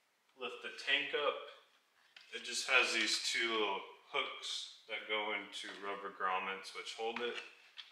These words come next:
So we got this stuff out of the way. Now, just to make our life easier, we're gonna go ahead and, oh, let me adjust this.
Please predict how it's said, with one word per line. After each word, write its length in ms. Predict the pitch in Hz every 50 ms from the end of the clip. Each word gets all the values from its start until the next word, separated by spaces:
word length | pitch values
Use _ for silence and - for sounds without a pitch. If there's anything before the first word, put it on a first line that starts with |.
| - - -
So 80 | -
we 240 | - - - - 110
got 160 | 107 104 - - -
this 240 | 117 110 - - -
stuff 320 | - 123 113 - - -
out 240 | - 107 107 104 107 104
of 0 | 98 98
the 80 | 95 95
way. 200 | 104 110 123 131 139 139 - - - - - _ _ _ - - - - - - - - -
Now, 720 | 101 101 104 104 101 101 101 98 - - - 107 - - - - - - -
just 200 | - - - - -
to 60 | 120
make 200 | 107 101 - -
our 120 | 110 107
life 360 | 107 107 107 107 104 - - -
easier, 480 | 117 117 113 110 113 117 113 113 113 113 - - - - - - - - - - _ _ _ _ _ - - -
we're 100 | 110 107
gonna 240 | 101 104 104 104 101
go 220 | 101 104 104 101 98
ahead 320 | 92 101 101 101 101 101
and, 260 | 98 98 95 92 - - - - - - - - - - - - - - - - - - - - - - - - _ - - - - _ _ - - - - _ - - - - - _ _ -
oh, 140 | 65 65 67 - -
let 100 | 69 67
me 60 | 65 65 65 64
adjust 400 | 62 - 71 69 - - - -
this. 420 | - 139 139 - - - - -